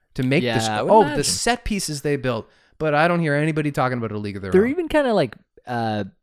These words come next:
Speaker 2: burying the fact that Nick Offerman is even in it. Like, I
Speaker 1: Oh,
Speaker 2: saw
Speaker 1: yeah.
Speaker 2: a poster and I was like,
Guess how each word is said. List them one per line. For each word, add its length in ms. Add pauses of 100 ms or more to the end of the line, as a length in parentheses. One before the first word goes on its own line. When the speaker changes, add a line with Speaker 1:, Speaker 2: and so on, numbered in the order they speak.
(300)
Speaker 2:
burying 420
the 80
fact 280
that 100
Nick 180
Offerman 440
is 180
even 180
in 160
it. 200
Like, 200
I 40
Speaker 1:
Oh, 20
Speaker 2:
saw 240
Speaker 1:
yeah. 80
Speaker 2:
a 20
poster 480
and 160
I 80
was 100
like, 120